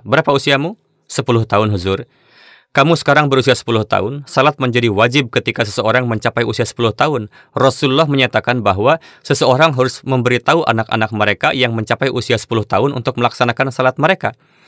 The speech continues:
untuk bersikap tegas dalam hal ini dan membuat mereka melaksanakan salat mereka.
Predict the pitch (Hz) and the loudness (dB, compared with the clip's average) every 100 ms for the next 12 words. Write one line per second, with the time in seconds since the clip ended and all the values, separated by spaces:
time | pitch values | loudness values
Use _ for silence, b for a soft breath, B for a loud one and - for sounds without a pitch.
0 | b b 180 165 151 131 120 127 - - | b b -2 0 -2 -2 -2 -2 -2 0
1 | 104 135 - 120 110 113 110 113 131 - | 0 0 2 0 2 2 0 -2 -4 -6
2 | B - 131 131 120 110 147 175 135 127 | B 0 2 4 0 2 2 2 0 0
3 | 139 135 151 135 127 131 127 139 143 151 | 0 -2 -2 -2 -2 -2 0 0 0 -4
4 | 185 - | -4 -10